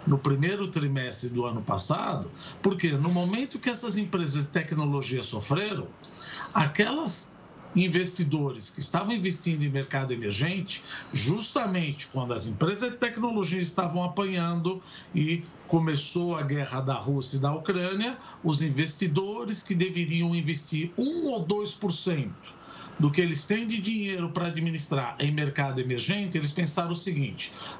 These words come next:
"Vou colocar meu dinheiro aonde? Na Rússia? Não. Na Bielorrússia? Não. No leste europeu? Não. Na Turquia? Não.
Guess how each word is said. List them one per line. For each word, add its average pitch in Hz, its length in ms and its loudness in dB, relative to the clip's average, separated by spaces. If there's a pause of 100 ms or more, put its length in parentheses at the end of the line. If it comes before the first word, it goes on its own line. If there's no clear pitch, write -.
"Vou 202 160 4
colocar 220 380 2
meu 208 160 4
dinheiro 208 320 0
aonde? 143 560 -4 (300)
Na 165 120 6
Rússia? 175 720 0
Não. 165 300 0 (160)
Na 165 160 4
Bielorrússia? 202 920 0 (300)
Não. 180 440 2
No 196 260 4
leste 214 360 -2
europeu? 170 680 -2 (100)
Não. 175 420 2 (280)
Na 208 180 4
Turquia? 190 760 2
Não. 180 420 -2